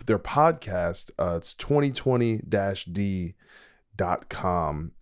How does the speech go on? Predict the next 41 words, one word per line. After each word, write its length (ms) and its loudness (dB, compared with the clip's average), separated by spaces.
And, 220 -2
uh, 160 4
check 220 -2
their 140 2
show 240 4
out, 120 2
man. 140 -4
They, 400 0
they 280 2
do 180 2
have 240 2
a 60 -4
ton 220 -6
of 100 -4
great 260 -4
guests, 520 -6
and 80 -6
we 100 0
do 160 0
share 360 2
some 220 -2
guests, 300 -2
but, 80 0
you 160 0
know, 100 2
I'm 100 -2
sure 220 2
they 160 4
ask 280 0
completely 320 2
different 280 0
questions 340 0
than 120 2
me, 360 2
you 120 0
know, 240 2
go 160 2
in 80 2
a 20 0
whole 220 0
different, 420 0